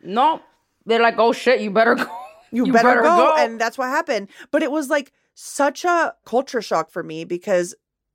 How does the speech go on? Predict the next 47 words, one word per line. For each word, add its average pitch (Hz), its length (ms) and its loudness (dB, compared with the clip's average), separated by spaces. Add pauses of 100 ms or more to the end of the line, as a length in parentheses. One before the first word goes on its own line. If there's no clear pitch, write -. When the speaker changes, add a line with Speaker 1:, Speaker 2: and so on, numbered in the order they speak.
(200)
Speaker 2:
it 214 60 -2
was 214 120 -4
an 220 80 -4
environment 220 680 -2
where 185 240 -2
children 220 680 -6 (540)
were 202 140 0
being 226 340 -4
prepared 220 640 -2
for - 180 -10
college 208 560 -2
and 185 240 -4
to 196 120 -2
be 196 180 -6
the 190 140 -2
best 208 320 -2 (100)
applicant. 196 720 -4 (420)
And 208 280 2
we'd 185 160 -4
go 220 140 4
to 196 60 -2
sports. - 640 0 (320)
Like, 240 180 2
f-, - 180 -16
I 269 100 4
did 233 180 -4
field 277 380 -4
hockey, 277 400 0
which 247 220 -4
is 226 100 -4
the 190 140 0
weirdest 247 440 -2
sport 262 280 -2
you've 247 120 -2
ever 247 200 0
seen. 240 340 -4
It's - 180 -8
something 285 300 0
that 240 120 -2
should 262 180 -2
have 226 80 -2
been 233 100 4
abolished 202 540 2
in 214 100 -2
the 185 80 -2
eighteen 214 300 -2
hundreds. 220 560 -2